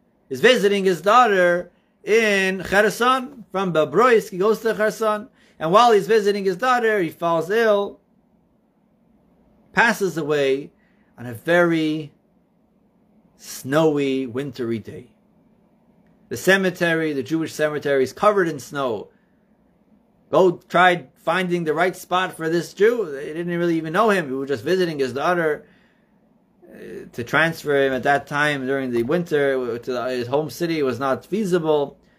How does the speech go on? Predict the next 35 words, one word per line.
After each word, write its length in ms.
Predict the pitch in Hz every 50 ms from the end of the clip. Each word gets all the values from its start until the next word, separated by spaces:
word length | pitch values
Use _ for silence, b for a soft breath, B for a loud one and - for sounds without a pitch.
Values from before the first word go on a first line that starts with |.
| b b b b b
So 140 | - 214
they 160 | 220 214 202 196
figured 360 | 196 - 240 247 240 226 202
they'll 100 | 196 180
bury 340 | 170 185 208 214 214 202 190
him 80 | 180
at 120 | 175 170 170
the 100 | 175 160
side 420 | - - 190 202 202 196 190 185
of 140 | 180 175 165
the 520 | 175 175 170 170 170 170 165 160 156 151 _ _ _ _ _ _ _ _ _ _ _ _
cemetery, 680 | _ - 180 220 233 226 208 175 185 170 147 135 117 110
the 120 | 110 113 117
side 280 | - 151 165 180 175
of 120 | 175 156 147
the, 180 | 156 - - - _ _ _ _ _ _ _ _ _ - - - _ _ _ _ _ -
you 60 | 139 135
know, 180 | 127 131 143
the, 280 | 139 135 131 131 127 123
the 640 | 120 127 127 127 123 120 120 117 117 113 113 113 123
section. 640 | 123 - 180 202 208 - - - 170 131 104 - - _ _ _ _ _ _ _ _ _ _ _ _ _ _
But 360 | 135 156 196 214 - 165 - _ _
it 60 | 135
was 200 | 135 131 127 123
snowing, 560 | - - 175 196 208 202 190 180 170 165 156
things 260 | - - 180 175 151
were 100 | 151 214
piled 500 | 214 - 165 170 175 175 170 165 160 147
high, 460 | 151 160 175 180 175 170 170 165 165
things, 260 | 160 165 - 175 175 170
the 60 | 151
snow 180 | - - 180
was 160 | 175 170 160 -
piled 320 | - 160 156 156 156 151
high, 360 | 156 160 165 170 160 160 151